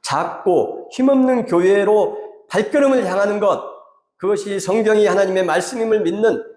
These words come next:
믿음의 행보입니다. 예수님께서 뭐라고 이야기하십니까?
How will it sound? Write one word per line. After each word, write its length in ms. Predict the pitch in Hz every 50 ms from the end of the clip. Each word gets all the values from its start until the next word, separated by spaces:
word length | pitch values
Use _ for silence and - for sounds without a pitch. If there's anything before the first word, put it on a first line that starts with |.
| _ _ _ _ _ _ _
믿음의 760 | 139 156 190 185 269 254 233 226 214 202 170 - - - - -
행보입니다. 760 | - 233 240 233 247 233 190 151 131 147 151 - 101 - - - - - - - _ _ _ _ _ _ _ _ _ _ _ _ _ _ _ _ _ _ _ _ _ _ _ _ _ -
예수님께서 560 | 147 175 202 196 - 240 214 202 - 196 175 170
뭐라고 360 | 131 131 147 190 196 185 175
이야기하십니까? 960 | 160 151 139 131 127 123 123 - 135 131 127 - 120 120 123 131 135 131 -